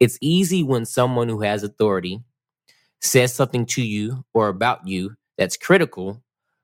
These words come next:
for us to cower, for us to run and hide, for us to tuck our tails between our legs, to,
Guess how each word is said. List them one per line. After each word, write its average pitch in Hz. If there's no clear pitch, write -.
for 123
us 117
to 110
cower, 98
for -
us 110
to 107
run 107
and 104
hide, 95
for -
us 110
to 104
tuck 120
our 110
tails 120
between 110
our 101
legs, 95
to, 98